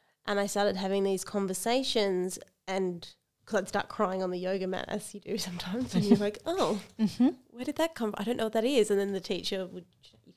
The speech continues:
Speaker 1: check in or have a conversation, and then you'd find these moments of, "Oh, I'm not the only person that feels like this. This
Speaker 2: Mm.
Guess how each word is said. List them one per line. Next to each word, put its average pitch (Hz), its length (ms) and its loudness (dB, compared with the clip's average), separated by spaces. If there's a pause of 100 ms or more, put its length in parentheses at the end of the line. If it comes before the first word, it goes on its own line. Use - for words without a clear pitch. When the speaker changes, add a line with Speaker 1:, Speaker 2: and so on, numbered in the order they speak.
Speaker 1:
check - 280 -4
in 208 220 2
or 196 120 2
have 175 180 -2
a 180 60 -2
conversation, 190 760 -2
and 202 100 2
then 190 140 0
you'd 185 180 0
find 196 360 -2
these 185 240 -4
moments 190 420 -4
of, 175 160 -6 (2250)
"Oh, 226 360 -4 (1300)
I'm 233 120 4
not 240 220 6
the 240 140 2
only 226 220 8
person 208 480 2
that - 320 -2
feels 370 260 4
like 160 240 -4
this. - 420 -12
This 214 220 -4
Speaker 2:
Mm. - 60 -20